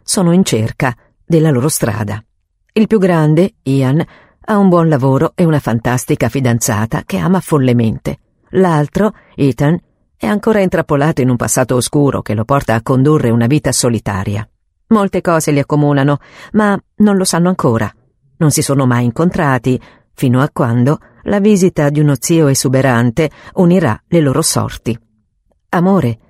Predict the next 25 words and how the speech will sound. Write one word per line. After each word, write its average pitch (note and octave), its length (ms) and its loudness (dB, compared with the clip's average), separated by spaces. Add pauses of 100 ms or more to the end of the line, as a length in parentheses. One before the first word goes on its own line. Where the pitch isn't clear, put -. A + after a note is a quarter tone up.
(220)
amicizia D#3 680 -2 (140)
e - 140 -2
famiglia C3+ 720 0
intrecceranno E3+ 840 2
i C#3+ 60 2
loro C#3 200 2
fili. C3 420 -2 (340)
Cristina A3 680 0
Brasili, D3 640 0 (440)
San D#3 320 -2
Benedetto C#3 460 2
del B2 180 -2
Tronto, A2 520 -2 (220)
millenovecentonovantanove, A#2 1400 0 (440)
cresciuta A3 480 0
a F3+ 80 0
Pagliare E3+ 480 0
del D3 160 -2
Tronto, A2+ 560 -2
provincia B2 460 -2
di A2+ 160 -4
Ascoli B2 400 -2
Piceno, B2 480 -2 (260)
è G#3 120 -4
laureata D#3+ 680 0